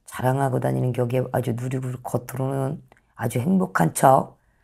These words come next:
뒤로는 아주 그냥 정말 어떻게 보면 아수라장의 쓰레기나 마찬가지인데 어느 돈도 귀하게 여기질 못하면서 앞전으로 돈을 쓰고 뒷전으로 돈이 까지는 시국에 여기가 두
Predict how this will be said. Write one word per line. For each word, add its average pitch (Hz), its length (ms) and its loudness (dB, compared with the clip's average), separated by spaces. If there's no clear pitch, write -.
뒤로는 147 720 4
아주 131 160 0
그냥 135 420 -2
정말 139 240 2
어떻게 131 260 2
보면 127 280 2
아수라장의 135 600 4
쓰레기나 143 480 0
마찬가지인데 131 1040 2
어느 147 360 4
돈도 143 360 0
귀하게 143 420 4
여기질 131 340 -2
못하면서 131 920 0
앞전으로 135 640 2
돈을 135 260 -2
쓰고 139 220 -4
뒷전으로 131 600 -2
돈이 127 280 -2
까지는 156 480 2
시국에 143 440 -2
여기가 123 440 0
두 123 480 0